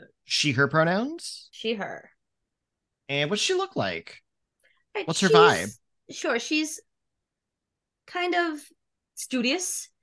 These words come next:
Speaker 2: She's a student or ha-, or has been a student. Maybe she's getting her master's degree. Maybe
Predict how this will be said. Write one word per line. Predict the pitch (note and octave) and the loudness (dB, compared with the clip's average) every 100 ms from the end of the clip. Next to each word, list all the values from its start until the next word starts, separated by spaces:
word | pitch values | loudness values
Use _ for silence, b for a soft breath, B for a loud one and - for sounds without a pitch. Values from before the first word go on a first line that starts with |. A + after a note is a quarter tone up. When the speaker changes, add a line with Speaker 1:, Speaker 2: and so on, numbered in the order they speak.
| _ | _
Speaker 2:
She's | - D4+ | -4 -2
a | |
student | F4 - B3+ B3 B3 | 0 0 -2 -2 -2
or | A#3 | 0
ha-, | A#3 A3+ - | 2 0 0
or | A3 G#3 | 0 0
has | G#3+ G3 | -2 -4
been | G3 | -6
a | F#3 | -6
student. | - F3 G3 G3 | -6 -6 -6 -6
Maybe | G#3 G3 | -6 -6
she's | F#3+ G#3+ F3 | -8 -12 -8
getting | G#3+ G3 | -4 -4
her | F#3+ | -4
master's | D#3 D#3 - D#3+ | -4 -6 -10 -16
degree. | E3+ F3 D#3 D#3 | -14 -10 -8 -6
Maybe | D#3+ E3 E3 D#3+ E3 | -4 -4 -2 -4 -6